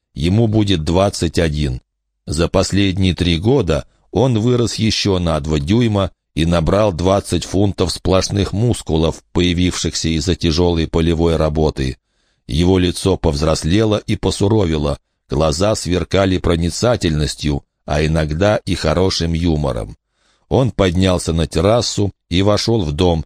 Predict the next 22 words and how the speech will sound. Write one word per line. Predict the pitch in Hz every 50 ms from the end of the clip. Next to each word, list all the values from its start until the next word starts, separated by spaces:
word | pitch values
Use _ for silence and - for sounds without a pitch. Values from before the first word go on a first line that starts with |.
| - _ _
пройдя | - 69 90 90 87 82 95 98 92
мимо | 87 87 87 87 87 90
стоявшего | 85 - - 85 85 82 87 90 87 - - - 82 82 78
справа | - - - 82 85 82 82 85 82
пианино. | - - 80 80 80 78 76 78 76 73 71 69 67 - _ _ _ _ _ _ _ _ _
В | - -
течение | 85 85 80 - - 101 98 95 95 90 90
двух | 85 82 90 92 95 90 - -
последних | - 92 87 - - 90 90 90 85 76 85 82 78 - -
лет – | 78 98 113 120 113 - - - _ _ _ _ _
он | - 69 92 120 120 101
брал | 92 117 135 131 120 117
уроки | 117 120 135 143 117 92 - -
у | 76 78
бывшего | 76 78 87 87 76 - - 87 87 87
учителя | 85 82 80 - - 85 - - 85 82 85
музыки | 80 80 85 87 85 78 82 76 - - 78 82 - _
за | - 71 78 82 82 80
два | 73 82 85 82
доллара | 80 85 87 85 82 82 80 78 78
в | 71 73
неделю | 80 82 78 71 78 80 80 78 71 71 71 67